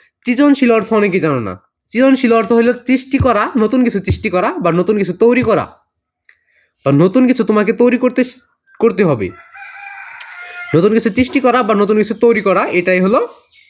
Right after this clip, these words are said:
সৃজনশীল। তো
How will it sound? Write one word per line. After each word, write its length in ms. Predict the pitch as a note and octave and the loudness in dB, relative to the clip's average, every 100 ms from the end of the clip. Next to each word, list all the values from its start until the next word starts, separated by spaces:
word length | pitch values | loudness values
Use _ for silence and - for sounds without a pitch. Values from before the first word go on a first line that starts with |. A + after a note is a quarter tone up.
| _ _ _ _ _ - | _ _ _ _ _ -4
সৃজনশীল। 500 | G#3+ G#3 D#3+ B2 F2+ - _ _ _ _ _ _ _ _ _ | 0 2 2 -2 -6 -12 _ _ _ _ _ _ _ _ _
তো 80 | - | -2